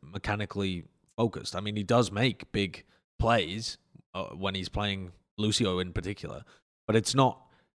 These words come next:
he's not a mechanical mastermind. He's, like, really good at thinking about things and putting himself in the right positions to, to, uh, get impact. So I feel like he's the perfect,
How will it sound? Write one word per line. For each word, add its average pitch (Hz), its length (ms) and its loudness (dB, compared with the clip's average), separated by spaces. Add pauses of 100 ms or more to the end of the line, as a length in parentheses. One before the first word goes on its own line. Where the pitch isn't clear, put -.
he's 123 160 4
not 139 140 6
a - 20 0
mechanical 120 540 0
mastermind. 85 540 -4
He's, 92 120 -6
like, 95 160 0
really 98 320 -2
good 92 320 -2
at 92 320 -6
thinking 117 460 -2
about 85 260 0
things 90 240 -10
and 92 100 -12
putting 98 160 -4
himself 95 300 -4
in 92 60 -6
the 90 80 -6
right 90 180 -2
positions 87 760 -6
to, 82 280 -6 (600)
to, 87 280 -2
uh, 78 100 -2
get 82 220 -4
impact. - 460 -8
So 76 180 -8 (720)
I 104 220 -6
feel 175 180 4
like 156 160 6
he's 113 220 4
the 90 100 -2
perfect, - 800 2